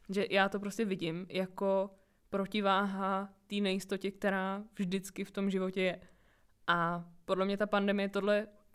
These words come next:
teď hezky zvýraznila, jako hezky je blbý slovo, ale, ale velmi užitečně zvýraznila, že učit se existovat s nejistotou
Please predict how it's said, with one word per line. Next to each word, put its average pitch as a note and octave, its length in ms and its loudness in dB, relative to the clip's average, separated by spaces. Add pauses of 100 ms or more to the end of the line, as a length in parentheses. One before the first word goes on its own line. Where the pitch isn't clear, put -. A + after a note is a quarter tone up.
(640)
teď E3+ 140 -2
hezky F#3 320 0
zvýraznila, F3+ 500 0
jako F#3 160 -6
hezky F#3 240 -4
je F#3 40 -2
blbý F#3 200 -2
slovo, A#3+ 340 0
ale, F3 200 2 (360)
ale F3 400 2 (840)
velmi A3+ 300 6
užitečně A3+ 600 0
zvýraznila, E3 640 0 (540)
že F3+ 360 0 (600)
učit A#3+ 300 -2
se - 140 -4
existovat G#3+ 460 -2
s F3 40 -2
nejistotou D#3 760 -6